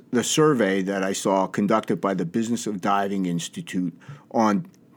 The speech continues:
diver training agencies' Net Promoter Score. The results of the survey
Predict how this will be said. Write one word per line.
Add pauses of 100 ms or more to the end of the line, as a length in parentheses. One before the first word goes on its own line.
(160)
diver
training
agencies' (180)
Net
Promoter
Score. (1300)
The
results
of
the
survey